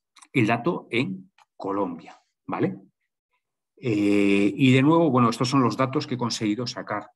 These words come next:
¿vale? Mm, pues un supervisor, eh, analistas de seguridad de datos, o como veis ahí,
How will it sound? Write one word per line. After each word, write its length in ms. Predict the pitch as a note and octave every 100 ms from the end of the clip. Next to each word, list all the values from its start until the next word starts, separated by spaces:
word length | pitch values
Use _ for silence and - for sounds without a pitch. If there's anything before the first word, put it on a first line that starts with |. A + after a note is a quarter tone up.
| _
¿vale? 320 | - E2+ C#3 C3+ _ _ _ _ _ _ _
Mm, 540 | A#2+ G2+ F#2 F2+ F2+
pues 260 | F2+ G2 -
un 100 | G#2+
supervisor, 1160 | - G2 F#2+ F2 F2 - C#3+ C#3 B2 A#2+ A2+ - _ _ _ _ _ _ _
eh, 380 | G#2 G2+ F#2+ F#2+
analistas 560 | A#2+ A2+ A2+ A2+ G#2 -
de 240 | G#2+ G2+
seguridad 500 | - G#2+ G2+ G2 F2
de 100 | F2+
datos, 840 | A#2+ C3+ B2 A#2 A#2 A#2 - - _ _ _ _ _ _ _ _ _ -
o 180 | A#2
como 160 | A#2+ A2+
veis 180 | A2+ G#2
ahí, 360 | A2 C#3 -